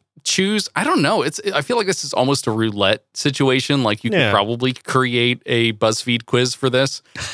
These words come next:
Speaker 1: where
Speaker 2: <laughs> Which
Speaker 1: you're like,
Speaker 2: baseball team are you?
Speaker 1: I, that's gotta be, that's a thing, right?
Speaker 2: Oh, I
Speaker 1: Quick
Speaker 2: think
Speaker 1: Google search.
Speaker 2: Oh.
Speaker 1: Um, well, okay, so let's, let's see.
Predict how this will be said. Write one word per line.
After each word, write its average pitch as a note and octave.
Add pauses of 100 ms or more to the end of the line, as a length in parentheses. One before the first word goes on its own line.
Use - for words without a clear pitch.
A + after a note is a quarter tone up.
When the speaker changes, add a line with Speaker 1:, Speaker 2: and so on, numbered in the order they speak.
(140)
Speaker 1:
where G#2+
Speaker 2:
<laughs> G#2+
Which A2+
Speaker 1:
you're G#2+
like, G#2
Speaker 2:
baseball C3
team A3
are A#3+
you? A#3 (520)
Speaker 1:
I, C3
that's C#3
gotta A2+
be, G#2
that's -
a -
thing, F#2
right? A#2
Speaker 2:
Oh, E2+ (440)
I C#3+
Speaker 1:
Quick C#3+
Speaker 2:
think A#2+
Speaker 1:
Google A2+
search. -
Speaker 2:
Oh. F2+ (1600)
Speaker 1:
Um, F3 (320)
well, F#3+
okay, C3+
so -
let's, F#3
let's F3
see. G2+